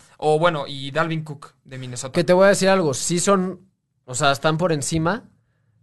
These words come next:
Speaker 2: pero si su, su línea sale muy mal, Beto, sí tienden a tener
Speaker 1: Ah,
Speaker 2: a
Speaker 1: es lo
Speaker 2: partir
Speaker 1: que digo, es lo que digo, pero
Speaker 2: Sí dependen mucho, pero sí te pueden cambiar el juego. A lo que voy es que Zeke Elliott no ha hecho eso.
Speaker 1: Exacto. No, y aún así, eh, yo creo que, por ejemplo, si pusieras a Derrick Henry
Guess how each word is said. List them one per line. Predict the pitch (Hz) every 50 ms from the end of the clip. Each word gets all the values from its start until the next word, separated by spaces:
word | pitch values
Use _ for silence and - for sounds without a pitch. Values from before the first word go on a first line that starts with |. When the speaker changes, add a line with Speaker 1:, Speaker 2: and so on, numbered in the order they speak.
| _ _ _
Speaker 2:
pero | - 156 151 156 156 151 151 151 151
si | 156 156 156 156 151
su, | - 156 156 151 151 151 151 160 156
su | 147 - 151 151 151 151 151 151
línea | 156 180 208 233 240
sale | 214 208 214 214 202
muy | 170 160 170 190 190
mal, | 175 175 170 165
Beto, | 156 170 160 165 202
sí | 190 196 185
tienden | 151 - 180 196 226 240 226 175
a | 165 -
tener | - 202 - 208
Speaker 1:
Ah, | 208 190
Speaker 2:
a |
Speaker 1:
es | 196
lo | 208 214
Speaker 2:
partir | 208 202 180
Speaker 1:
que |
digo, | 170 143 131 127
es | 147 165
lo | 175 185
que | 156 165
digo, | 156 - -
pero | 151 185 180 214
Speaker 2:
Sí | 240
dependen | 240 254 240 254 233 226 220 220 214
mucho, | 226 233 - 196 -
pero | 175 165
sí | 160 175 196
te | 170 202
pueden | 196 202 202 190
cambiar | 185 175 160 165 175 175
el | 170
juego. | 208 214 196 156 135 131
A | 151
lo | 160 175
que | 165 175
voy | 170 190 202
es | 196
que | - 190
Zeke | 165 - 190 185 - - 190 185
Elliott | 175 175 185 175
no | 170 165 165
ha | 160 165
hecho | 160 160 - 165 175
eso. | 214 214 170
Speaker 1:
Exacto. | 139 131 170 165 160 147 170
No, | 220 247 262
y | 247 247
aún | 254 269 285
así, | 262 220 233 202
eh, | 185 185
yo | 208 202
creo | 208 -
que, | -
por | 170 147 143
ejemplo, | 151 135 131
si | 127 131
pusieras | - 135 - 147 160 165
a | 151 127
Derrick | 131 139 139 147 139 - - -
Henry | 147 135 135 139 135 131